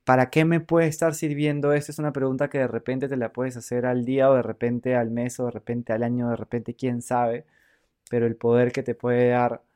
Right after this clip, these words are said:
conectar esta, esta sombra, ¿no? Esos momentos oscuros que tú mencionabas, con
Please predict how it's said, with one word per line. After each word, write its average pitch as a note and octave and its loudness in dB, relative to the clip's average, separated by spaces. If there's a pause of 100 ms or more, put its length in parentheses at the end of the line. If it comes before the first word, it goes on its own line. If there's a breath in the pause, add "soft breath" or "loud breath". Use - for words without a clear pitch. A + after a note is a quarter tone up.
(480)
conectar B2 -2
esta, B2 -2
esta B2+ -4
sombra, C3+ -2
¿no? C3 -12
Esos B2+ -12
momentos B2 -6
oscuros B2 -10
que B2 -14
tú A#2+ -12
mencionabas, A#2+ -6 (400)
con A#2 -6